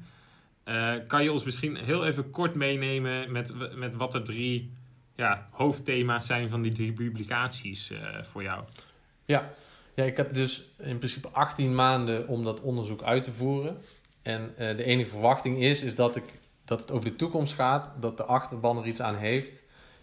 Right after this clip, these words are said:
Speaker 2: ehm, en dat er uiteindelijk een boek, in welke vorm dan ook, tot uiting komt. Ehm,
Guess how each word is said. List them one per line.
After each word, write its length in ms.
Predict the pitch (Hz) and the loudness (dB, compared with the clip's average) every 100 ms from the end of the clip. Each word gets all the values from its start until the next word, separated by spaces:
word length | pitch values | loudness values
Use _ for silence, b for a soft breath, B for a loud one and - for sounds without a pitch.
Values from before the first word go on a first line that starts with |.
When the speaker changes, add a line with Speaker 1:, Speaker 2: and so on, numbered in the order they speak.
| b | b
Speaker 2:
ehm, 380 | - 110 110 110 113 - _ _ - | -4 -2 -2 -4 -8 -14 _ _ -6
en 120 | 113 | 4
dat 140 | 113 120 | 6 4
er 80 | |
uiteindelijk 680 | - 117 - 123 120 120 - _ _ _ | 2 0 4 4 4 0 -12 _ _ _
een 260 | 127 117 104 | -2 -2 0
boek, 400 | 117 117 - - _ | -2 -2 -12 -16 _
in 200 | 127 110 | -2 2
welke 240 | 110 107 | 0 0
vorm 200 | 104 113 | -2 0
dan 140 | 117 | -2
ook, 240 | 120 113 110 | -2 -4 -4
tot 300 | - 120 - | -6 -8 0
uiting 340 | 117 110 101 | 2 2 -2
komt. 340 | - 101 139 - b b b b | -4 -4 -6 -12 b b b b
Ehm, 280 | - 107 107 | -6 -4 -4